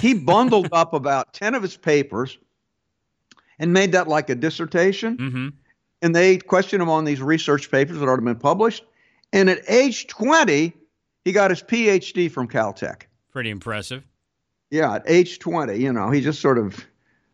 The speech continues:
Speaker 1: skipped through, he sort of skipped over a few steps.
Speaker 2: Uh-huh.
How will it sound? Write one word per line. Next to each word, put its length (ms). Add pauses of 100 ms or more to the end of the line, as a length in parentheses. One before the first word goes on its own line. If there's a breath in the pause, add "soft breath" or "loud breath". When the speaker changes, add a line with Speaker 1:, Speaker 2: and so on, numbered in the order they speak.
(220)
Speaker 1:
skipped 420
through, 180
he 40
sort 220
of 60
skipped 300
over 280
a 40
few 200
steps. 500
Speaker 2:
Uh-huh. 400